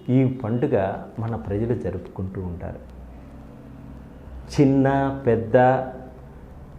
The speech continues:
అనే వయసు కూడా చూడకుండా రంగు నీళ్ళు ఒకరిపై ఒకరు చిమ్ముకుంటూ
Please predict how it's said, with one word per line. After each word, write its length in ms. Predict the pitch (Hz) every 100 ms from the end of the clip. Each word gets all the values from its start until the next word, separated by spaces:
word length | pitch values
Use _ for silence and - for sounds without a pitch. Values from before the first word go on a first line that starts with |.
| - - -
అనే 180 | 131 123
వయసు 480 | 90 92 135 - 156
కూడా 440 | - 135 123 104 -
చూడకుండా 560 | 98 101 107 110 151 190 - - - - - - - -
రంగు 420 | 123 139 180 208
నీళ్ళు 380 | 208 208 180 131
ఒకరిపై 800 | 131 123 110 - 151 151 156 143
ఒకరు 260 | 110 104
చిమ్ముకుంటూ 880 | 101 - 117 123 123 135 131 - 151